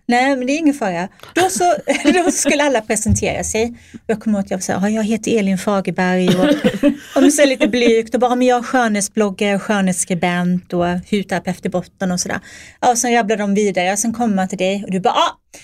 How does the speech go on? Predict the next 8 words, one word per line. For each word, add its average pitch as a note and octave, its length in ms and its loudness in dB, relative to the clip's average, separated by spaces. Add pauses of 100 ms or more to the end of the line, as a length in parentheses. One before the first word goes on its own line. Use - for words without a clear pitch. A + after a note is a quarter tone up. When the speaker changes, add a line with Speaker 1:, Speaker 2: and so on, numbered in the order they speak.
(300)
Speaker 1:
jag D#4 200 4 (160)
är B3 480 0
Kakan A#3+ 380 0
Hermansson G#3+ 640 0
och B3+ 140 2
jag F#3+ 100 4
är F#3 40 2
feminist." A3 680 -2